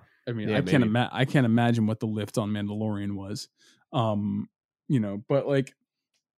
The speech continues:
Speaker 1: yeah, I think that if you're gonna make, if you're gonna take the time and put the money in to make these movies, add something, add something.
Speaker 2: Add,
Speaker 1: And I think, I
Speaker 2: add
Speaker 1: think,
Speaker 2: something.
Speaker 1: I think the best thing, th-, I think the best parts of the new Aladdin are when they added something.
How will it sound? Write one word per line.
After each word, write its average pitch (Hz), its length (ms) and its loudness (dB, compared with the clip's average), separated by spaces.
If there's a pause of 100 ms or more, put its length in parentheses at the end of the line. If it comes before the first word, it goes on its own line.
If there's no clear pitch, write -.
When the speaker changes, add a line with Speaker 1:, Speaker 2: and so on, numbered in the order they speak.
(380)
Speaker 1:
yeah, 208 240 6
I 147 100 4
think 233 260 8
that 175 100 4
if - 140 2
you're 160 100 8
gonna 180 220 8
make, 139 260 6
if 143 120 -2
you're 175 60 0
gonna 220 140 6
take - 260 0
the 143 80 -2
time 131 360 4
and 113 180 2
put - 220 0
the 127 60 2
money 123 340 6
in 123 160 6
to 117 100 -4
make 113 220 2
these 113 180 2
movies, 113 500 -2 (1000)
add 180 220 4
something, 107 460 -4 (200)
add 202 180 4
something. - 320 -6
Speaker 2:
Add, - 100 -8
Speaker 1:
And 160 140 6
I 156 60 8
think, 180 260 4
I 123 120 0
Speaker 2:
add 131 80 2
Speaker 1:
think, 147 240 2
Speaker 2:
something. 98 580 -14
Speaker 1:
I - 100 4
think 151 220 4
the 147 80 6
best 135 340 2
thing, 117 300 6
th-, - 160 -10
I 143 80 0
think 139 200 -2
the 143 60 2
best 139 280 2
parts 135 220 4
of 123 200 0
the 123 80 2
new 120 180 6
Aladdin 113 380 0
are 110 160 -6
when 110 160 0
they 107 120 -2
added 98 300 -6
something. - 400 -8